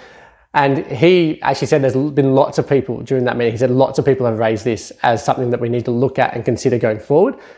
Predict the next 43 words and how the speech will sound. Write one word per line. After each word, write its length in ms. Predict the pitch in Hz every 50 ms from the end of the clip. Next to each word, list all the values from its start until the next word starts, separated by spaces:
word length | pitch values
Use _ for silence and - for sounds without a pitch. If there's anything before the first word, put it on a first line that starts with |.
| _ _ -
And 120 | 143 131
so 200 | 127 156 143 131
he's 160 | 120 139 135
definitely, 380 | - 196 196 196 165 160 151 -
it's 120 | - 170
been 200 | - - 143 131
recommended. 480 | 120 120 - 139 127 143 170 180 185 165
It's 140 | 156 123 -
something 260 | 175 156 151 147 139
that's 160 | 131 123 -
going 240 | - 139 123 113 113
forward 340 | - - 156 160 165 175 165
in 200 | 165 - 139 139
the 80 | 139
reform. 560 | 120 110 - - - 175 175 170 170 170 160 - - _ _ _ _ _ _ _ -
And, 280 | 135 135 131 131 135 - - _ _ -
you 80 | - 143
know, 160 | 135 131 135 - - _ _ _ _ - -
how, 420 | - - - 147 151 165 160 160 -
how 200 | - 165 180 196
it's 80 | 190
gonna 160 | - 202 180 165
look, 220 | 165 202 208 -
we 80 | 165 151
don't 200 | 151 143 143 143
know, 160 | 156 160 143
but 100 | 127 139
I 60 | 135
think 180 | - - 160 151
it's 160 | 147 - -
fantastic 580 | - - 165 147 131 123 147 151 143 - 156
because 260 | 139 131 - 147 123 -
it 80 | 151
means 320 | 131 127 147 156 156 135 120
we're 80 | 135
not 300 | 127 127 131 139 131 -
gonna 200 | - 135 127 127
leave 480 | 123 120 120 131 135 139 135 135 131 -
students 440 | - - - - 127 120 120 110 -
behind. 460 | - 120 - 117 110 110 113 113 107 - - - - - - _ _ -
We're 140 | 135 131
gonna 200 | 123 117 113 117
really 500 | 123 135 151 160 160 156 151 147 143 147